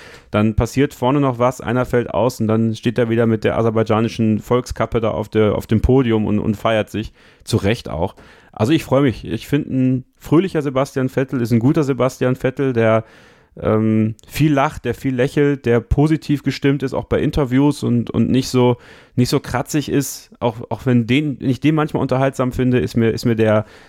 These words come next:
der lockere Sebastian Vettel viel, viel lieber und mit guter Leistung kann das auch zeigen. Jetzt kommt er auf die nächste Strecke, die ihm eigentlich ganz gut liegt. Äh, ich hoffe für ihn, dass es in Montreal, äh,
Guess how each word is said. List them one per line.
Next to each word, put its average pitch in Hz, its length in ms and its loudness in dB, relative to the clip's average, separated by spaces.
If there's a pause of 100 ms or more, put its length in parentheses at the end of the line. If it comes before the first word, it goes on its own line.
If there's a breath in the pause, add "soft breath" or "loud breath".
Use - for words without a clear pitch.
(120)
der 107 80 4
lockere 143 380 2
Sebastian 120 440 -2
Vettel 127 280 -2
viel, 131 220 0
viel 131 200 0
lieber 127 300 2
und 113 140 0
mit 110 100 -4
guter 127 260 0
Leistung 117 680 -2
kann 120 140 -2
das 117 140 0
auch 107 120 0
zeigen. 123 300 0
Jetzt 123 140 -2
kommt 139 200 -2
er 135 60 0
auf 127 80 -4
die 127 120 0
nächste 160 340 2
Strecke, 98 320 -4
die 95 100 0
ihm 92 80 0
eigentlich 90 420 -4
ganz 92 220 0
gut 98 200 -6
liegt. 101 500 0
Äh, 98 240 2
ich - 120 -4
hoffe 135 260 -2
für 131 140 -8
ihn, 127 280 -4 (420 loud breath)
dass 113 140 2
es 110 100 -6
in 117 120 2
Montreal, 117 680 2
äh, 71 240 -4